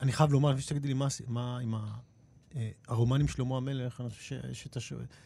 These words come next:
שאת אומרת, "תשובה נשארה." <gasps> זה כמו לנשום מחדש, משורר, שפתאום החיים סוחפים אותו, והוא לא יודע ימינה ושמאלה, לא יודע אם זה יחזור, הוא לא יודע אם זה יבוא, הוא לא יודע אם זה,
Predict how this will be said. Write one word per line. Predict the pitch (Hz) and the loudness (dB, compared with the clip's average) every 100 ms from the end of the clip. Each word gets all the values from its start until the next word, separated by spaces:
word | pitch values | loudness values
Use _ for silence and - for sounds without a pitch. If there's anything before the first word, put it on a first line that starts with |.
| - | -14
שאת | - 127 | -6 -2
אומרת, | 127 139 | 2 2
"תשובה | - 151 139 | 2 2 4
נשארה." | 117 - 92 82 - - - | 2 0 -6 -8 -14 -20 -8
<gasps> | 202 196 175 147 - - 113 | -4 -4 -4 -10 -20 -14 -8
זה | |
כמו | - 131 151 165 | -2 2 4 6
לנשום | 139 107 143 156 | 6 4 4 2
מחדש, | - 110 123 92 - - - 143 | 2 -4 -4 -6 -10 -16 -8 -2
משורר, | 107 - 107 117 95 | -2 0 -2 -2 -4
שפתאום | - 120 - - 117 92 - - - | -6 -6 -4 -2 -2 -2 -12 -18 -20
החיים | - 123 123 | -12 -8 -8
סוחפים | - - 117 - 120 | -10 -16 -14 -8 -6
אותו, | 117 120 107 | -6 -6 -8
והוא | 110 | -6
לא | |
יודע | 113 117 | -6 -4
ימינה | 113 113 113 | -4 -4 -4
ושמאלה, | 107 - 117 113 | -6 -6 -6 -4
לא | 110 | -2
יודע | 113 117 | -2 -2
אם | 113 | -2
זה | 104 | -4
יחזור, | 120 95 107 117 113 | -6 -6 -4 -4 -2
הוא | 110 | -4
לא | |
יודע | 110 113 | -6 -6
אם | 110 | -6
זה | 113 | -4
יבוא, | 110 104 101 110 | -6 -6 -6 -2
הוא | 113 110 | -2 -2
לא | 117 | -4
יודע | 117 | -4
אם | |
זה, | 113 | -8